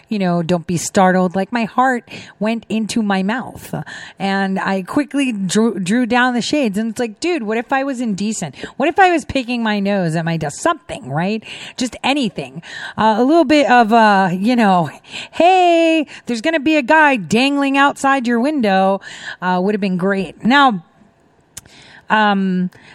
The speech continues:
I have been processing through some information that, um, I can't quite, um, decipher yet, I would say. Um,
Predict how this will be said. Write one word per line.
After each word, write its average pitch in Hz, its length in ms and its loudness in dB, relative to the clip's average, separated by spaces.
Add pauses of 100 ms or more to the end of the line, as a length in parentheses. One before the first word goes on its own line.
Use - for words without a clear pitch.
(120)
I 269 120 2
have 349 180 2
been 233 160 -2
processing 190 720 -2
through 175 440 0
some 170 260 -2
information 151 1160 0
that, 139 600 -2
um, 139 760 -2 (800)
I 160 40 -6
can't 220 300 -2
quite, 165 800 -2
um, 147 460 -4 (480)
decipher 190 600 0
yet, 131 400 -4
I 147 140 -2
would 139 180 -2
say. 135 360 -2 (540)
Um, 147 640 -2